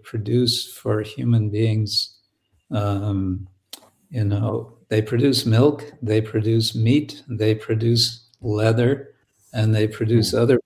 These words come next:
Speaker 1: products which are valuable for human beings." So, uh, uh, what you're talking about, keeping cows and not utilizing,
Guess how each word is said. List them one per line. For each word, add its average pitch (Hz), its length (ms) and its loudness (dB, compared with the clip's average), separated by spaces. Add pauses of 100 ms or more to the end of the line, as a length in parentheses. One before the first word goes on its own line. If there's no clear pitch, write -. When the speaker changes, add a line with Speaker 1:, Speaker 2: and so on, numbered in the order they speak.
(140)
Speaker 1:
products 120 580 0
which 107 240 -6
are 107 120 0
valuable 113 640 4
for 104 300 -8
human 104 420 -6
beings." 101 520 -18 (520)
So, 110 600 0 (100)
uh, 101 520 -4 (2500)
uh, 110 200 -2
what 117 340 0
you're 120 180 6
talking 120 540 0
about, 104 680 0 (800)
keeping 113 460 2
cows 113 800 2 (440)
and 104 200 -2
not 160 480 0 (800)
utilizing, 113 1400 4